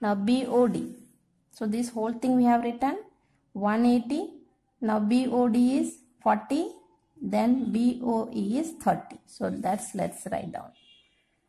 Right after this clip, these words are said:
So forty plus thirty.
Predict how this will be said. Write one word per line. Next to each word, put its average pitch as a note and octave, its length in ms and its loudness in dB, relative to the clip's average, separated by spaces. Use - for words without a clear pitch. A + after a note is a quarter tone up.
So - 260 -10
forty A#3+ 800 -6
plus A3 480 -6
thirty. - 380 -10